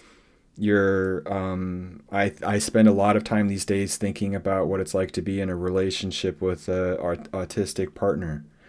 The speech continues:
which has its own, uh, challenges. And you're like, "Duh,"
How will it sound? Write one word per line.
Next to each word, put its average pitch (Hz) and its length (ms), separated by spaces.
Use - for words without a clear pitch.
which 98 180
has 92 280
its 92 220
own, 95 680
uh, 87 300
challenges. 85 880
And 92 80
you're 95 160
like, 90 340
"Duh," 85 360